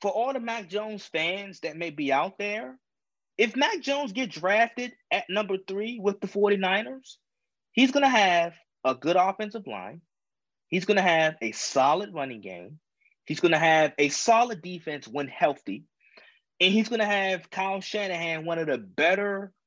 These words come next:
young offensive minds in football. So if Mac Jones get, does get drafted at three,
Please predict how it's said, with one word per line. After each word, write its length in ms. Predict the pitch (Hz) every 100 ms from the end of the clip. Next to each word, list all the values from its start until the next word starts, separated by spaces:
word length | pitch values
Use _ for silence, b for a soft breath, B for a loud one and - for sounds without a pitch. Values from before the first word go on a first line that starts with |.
| _
young 720 | 104 113 143 180 202 202 196 -
offensive 840 | - 139 - - 170 180 175 156 127
minds 420 | 143 151 147 131
in 80 | 131 -
football. 440 | 151 98 80 - _ _ -
So 180 | 214 233
if 80 |
Mac 260 | 233 277 269
Jones 340 | 233 247 233
get, 200 | 165 196
does 300 | - 247 277
get 200 | - 185
drafted 520 | 131 143 165 165 160 -
at 220 | 127 143 -
three, 400 | 269 254 143